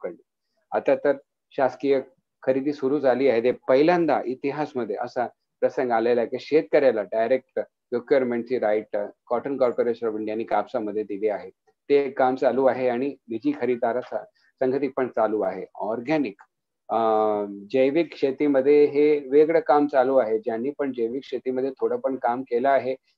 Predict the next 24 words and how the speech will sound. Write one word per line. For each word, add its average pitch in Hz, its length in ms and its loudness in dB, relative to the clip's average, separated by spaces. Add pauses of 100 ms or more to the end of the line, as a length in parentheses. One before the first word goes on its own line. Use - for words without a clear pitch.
(140)
त्यांनी 139 220 2
पण 147 160 0
आमच्याशी 135 460 -2
जोडून 127 360 2 (300)
खूप 165 240 -4 (280)
फायदा 131 240 6
करून 135 300 0
घेतला 123 300 0
आहे 131 280 0
आणि 131 240 -4 (340)
पुढे 160 180 2
जाऊन 147 200 4
पण 135 240 0
फायदा 113 240 0
मिळणार 110 340 -2
आहे, 120 260 -2
कारण 117 320 -4
की 135 140 -8 (520)
ऑर्गॅनिक 123 460 0
मध्ये, 110 220 -6
सेंद्रिय 143 460 0
शेतीमध्ये 113 520 -6
अजून 120 380 -6
आमच्याकडे 123 440 -6